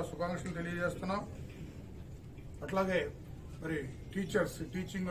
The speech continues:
నాన్ టీచింగ్ స్టాఫ్ అందరికీ కూడా మనస్ఫూర్తిగా నా ధన్యవాదాలు. మరి మా మీద, మా స్టాఫ్ మీద నమ్మకం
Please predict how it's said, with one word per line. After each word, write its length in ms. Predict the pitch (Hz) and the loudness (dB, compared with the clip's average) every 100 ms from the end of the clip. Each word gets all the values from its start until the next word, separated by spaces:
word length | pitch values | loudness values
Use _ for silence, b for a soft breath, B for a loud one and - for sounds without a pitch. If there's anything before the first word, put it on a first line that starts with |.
| 170 | 2
నాన్ 160 | 170 165 | 2 2
టీచింగ్ 280 | 165 170 | -2 -2
స్టాఫ్ 260 | - 170 160 160 | 0 0 2 0
అందరికీ 380 | 180 190 185 160 | 2 2 2 2
కూడా 180 | 185 185 - - - - - - | 4 4 4 -2 -8 -8 -8 -2
మనస్ఫూర్తిగా 720 | 165 180 - - 196 - 196 180 | 2 2 0 0 0 2 4 4
నా 40 | 160 160 | 4 2
ధన్యవాదాలు. 600 | 165 175 175 165 170 175 185 - - - - - - | 2 4 4 6 4 2 -2 -8 -10 -10 -10 -8 -2
మరి 120 | 165 165 | 2 4
మా 80 | 180 | 6
మీద, 160 | 202 202 202 - - - - - | 6 8 8 6 0 -8 -8 -6
మా 80 | - | -6
స్టాఫ్ 300 | - 170 185 202 | 2 6 6 6
మీద 160 | 202 196 180 | 6 6 6
నమ్మకం 320 | 160 185 190 | 4 2 2